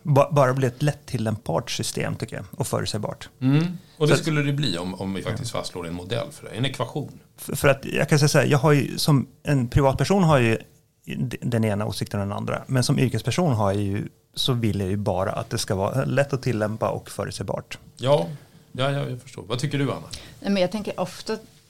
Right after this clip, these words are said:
Speaker 3: jag försöker tänka mig, för ofta tänker jag att det är straffvärdet man är inte riktigt överens med åklagaren om.
Speaker 2: Nej, det blir
Speaker 3: Eh, och
Speaker 2: väldigt
Speaker 3: då blir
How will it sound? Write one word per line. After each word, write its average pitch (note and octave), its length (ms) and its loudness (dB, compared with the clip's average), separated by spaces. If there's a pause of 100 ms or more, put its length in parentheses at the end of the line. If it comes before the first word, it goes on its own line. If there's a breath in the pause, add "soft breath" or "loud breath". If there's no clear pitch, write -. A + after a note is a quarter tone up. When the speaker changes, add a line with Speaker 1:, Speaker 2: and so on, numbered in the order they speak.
(200)
Speaker 3:
jag D#3 100 -12
försöker E3+ 240 -8 (220)
tänka D#3+ 280 -4
mig, F3+ 240 -2
för F3 80 -4
ofta D#3+ 240 -4
tänker F#3+ 240 -4
jag C#3 40 -2
att C#3 60 -8
det C#3 80 -4
är C3 60 -4
straffvärdet D3+ 720 -2
man A2+ 200 -6
är D#2+ 80 -8
inte G#2+ 300 -6
riktigt - 320 -10
överens - 380 -6
med C3 100 -8
åklagaren A#2 440 -12
om. - 160 -12 (320 soft breath)
Speaker 2:
Nej, A#2+ 120 -4
det - 20 -2
blir D#3 120 4
Speaker 3:
Eh, A#2 140 2
och - 40 2
Speaker 2:
väldigt F#3 160 6
Speaker 3:
då F#3+ 140 8
blir - 20 4